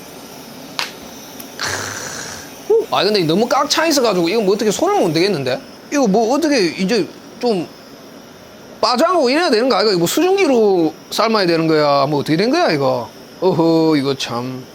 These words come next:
오늘도, 예, 초반 분위기 웃고 떠들고 즐기면서 기분 좋게 시작하는데요.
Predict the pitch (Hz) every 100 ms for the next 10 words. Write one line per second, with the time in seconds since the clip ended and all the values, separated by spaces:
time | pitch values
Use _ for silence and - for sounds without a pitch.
0 | - - - - - - 247 214 135 -
1 | 139 143 - 220 190 160 156 143 120 -
2 | - - - 190 190 226 220 214 - 190
3 | 180 190 180 190 180 - 202 202 190 143
4 | 151 139 113 - 160 175 147 135 156 156
5 | - - 175 170 202 202 175 135 135